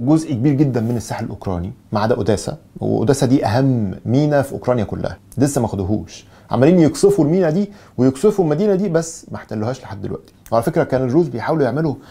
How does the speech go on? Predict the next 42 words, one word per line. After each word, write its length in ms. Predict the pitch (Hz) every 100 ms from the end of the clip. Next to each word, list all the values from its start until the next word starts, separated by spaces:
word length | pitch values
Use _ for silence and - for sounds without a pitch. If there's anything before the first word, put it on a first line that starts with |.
| - -
عمليات 440 | - 107 131 127 -
إنزال 440 | 113 98 147 135
عند 260 | 98 147 127
المدينة 360 | 117 117 160
دي 120 | 131 139
بس 160 | -
فشل، 240 | - 104 - -
لأن 300 | 165 104 117
الأوكرانيين 380 | 117 117 113 135
كانوا 180 | 117 92
عارفين 440 | 92 - 143 101 101
إن 200 | 95 92
دي 160 | 135
أهم 280 | 117 131 123
مينا 280 | 139 143 139
الروس 240 | 107 -
عاوزينها، 340 | 87 87 85 - -
فبيدافعوا 460 | 104 107 143 107
عنها 180 | 127 127
بالدم. 320 | 92 90 92 90 - -
لو، 400 | 120 185 202 120 -
آه، 180 | 98 87
تم 360 | 120 185 151 117
وقف 380 | 123 170 -
إطلاق 340 | - - 165 156
النار، 340 | 135 185 190 -
اوعى 280 | 220 135 123
تتوقع 640 | 127 127 185 - 170 147
إن 120 | 165 160
الروس 180 | 170 -
هيتنازلوا 480 | 113 117 139 131 104
على 160 | 117
المناطق 400 | 120 110 131 -
اللي 140 | 98 107
هم 120 | 113
سيطروا 340 | 92 90 92
عليها. 200 | 90 92
وعلى 180 | 101 113
فكرة 220 | 180 175
اللي 120 | 131
قال 180 | 127 151
كده 260 | 165 160